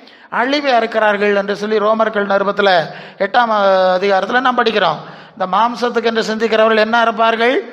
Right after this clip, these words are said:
அழிவைத்தான் அறுப்பார்கள். ஒன்றை மாத்த முடியாது. ஒளிச்சோன்னா நம்ம பேசாண்டாம், அதான் உண்மை. எத்தனை நாள் நம்ம இப்படி பூட்டி வைக்க முடியும்?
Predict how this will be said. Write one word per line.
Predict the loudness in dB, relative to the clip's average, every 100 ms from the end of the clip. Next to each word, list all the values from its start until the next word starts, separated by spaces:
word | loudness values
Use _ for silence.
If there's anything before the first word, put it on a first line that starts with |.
| -14 -6
அழிவைத்தான் | -4 -2 0 0 2
அறுப்பார்கள். | 2 2 0
ஒன்றை | -2 0
மாத்த | -2 -2
முடியாது. | -2 2 2 2 0 -2
ஒளிச்சோன்னா | -4 -2 -4 -4
நம்ம | -4 -2
பேசாண்டாம், | -2 0 0 2 0 0 -10 -12
அதான் | -4 0
உண்மை. | 0 -2 0 0 0 -6 -14
எத்தனை | -10 -6 -4
நாள் | -2 -2 -2
நம்ம | -4 -4
இப்படி | -4 -4
பூட்டி | -4 -2
வைக்க | 0 0 -2
முடியும்? | 0 2 2